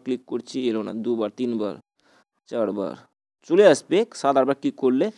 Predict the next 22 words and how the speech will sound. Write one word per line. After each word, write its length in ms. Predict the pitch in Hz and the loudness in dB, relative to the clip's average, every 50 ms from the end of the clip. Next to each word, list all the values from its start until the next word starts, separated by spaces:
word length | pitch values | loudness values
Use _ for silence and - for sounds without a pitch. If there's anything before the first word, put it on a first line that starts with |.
| - - - - - - - - - - - | -16 -20 -20 -20 -20 -20 -20 -20 -18 -10 -4
তো 100 | 127 135 131 131 131 127 123 127 120 117 - 127 135 | -2 2 4 6 6 6 4 4 2 -2 -2 -2 -2
দেখিয়ে 240 | 143 143 - 175 160 | -2 0 0 0 2
দেবো 140 | 156 156 156 151 | 4 2 2 2
সেই 240 | - - 156 156 156 156 147 131 | 0 0 0 2 2 0 0 2
জায়গাটা, 440 | 135 123 120 123 131 127 120 - 147 185 202 - _ _ _ _ _ _ _ _ _ _ _ _ - | 2 4 4 4 2 2 2 0 -2 -2 -2 -6 _ _ _ _ _ _ _ _ _ _ _ _ -10
তো 60 | 160 160 156 - - - 131 | -6 -4 -4 -4 0 2 2
আসছে 240 | 139 - - - 131 117 110 | 2 2 0 -2 -2 -4 -4
না। 60 | 110 - - - 147 | -8 -10 -8 -6 -2
এরকম 260 | 151 143 147 143 151 147 - 143 | -2 -2 -2 -2 -4 -4 0 2
করে 140 | 151 147 147 - | 2 2 2 0
তুমি 140 | 151 147 143 131 117 | -4 -4 -4 -4 -4
ব্লু 160 | 123 127 131 131 131 127 - - _ _ _ _ - 117 | -4 -2 -2 0 0 -2 -4 -6 _ _ _ _ -4 0
আর 60 | 127 135 | 0 0
একটা 120 | 135 - 147 131 120 | 0 0 -2 -2 -2
চ্যানেল 180 | 131 123 123 123 - 127 117 - 127 123 110 110 - _ - | -4 -4 -4 -6 -8 -8 -6 -6 -6 -6 -6 -10 -14 _ -10
ছিলাম, 240 | - 127 139 185 240 277 - - | -4 -2 0 -2 -2 -2 -4 -6
ওটা 140 | 143 127 131 - 113 | -4 -4 -4 -4 -4
চলে 140 | 110 110 107 101 | -4 -4 -4 -6
যাও, 100 | 90 - - _ - - - _ _ _ - | -8 -10 -16 _ -20 -20 -20 _ _ _ -8
এটা 140 | - - 143 131 - | -2 -2 -2 -2 -2
ক্লিক 180 | - 117 - _ - | -4 -6 -6 _ -10
করো, 160 | - 98 95 | -10 -10 -10